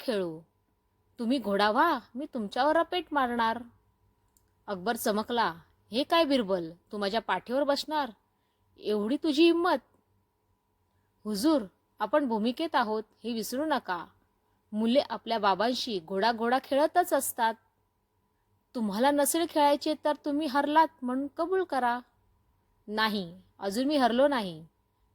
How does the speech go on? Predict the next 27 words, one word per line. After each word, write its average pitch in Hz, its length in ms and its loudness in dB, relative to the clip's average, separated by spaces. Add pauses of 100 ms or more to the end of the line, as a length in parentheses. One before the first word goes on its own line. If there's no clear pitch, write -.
मला 220 200 -2
कोणी 247 260 -2
घोडा 202 360 2
बनवलं 226 480 0
नाही 254 260 0
अजून, 214 400 -4 (500)
पण 247 100 -2
हरकत 254 400 0
नाही, 185 340 -4 (180)
मी 285 140 -4
बनतो 294 400 0
घोडा." 185 320 2 (2000)
अकबर 196 360 -6
खाली 202 280 -4
बसला 196 420 -4 (360)
आणि 240 140 -4
वाकून 254 400 0
घोडा 190 260 -2
झाला. 170 400 -6 (720)
बिरबल 254 320 4
त्याच्या 311 240 0
पाठीवर 262 400 0
बसून 240 320 -4
फिरू 240 240 -6
लागला. 170 440 -4 (640)
अकबराचं 226 500 -2
अंग 214 220 0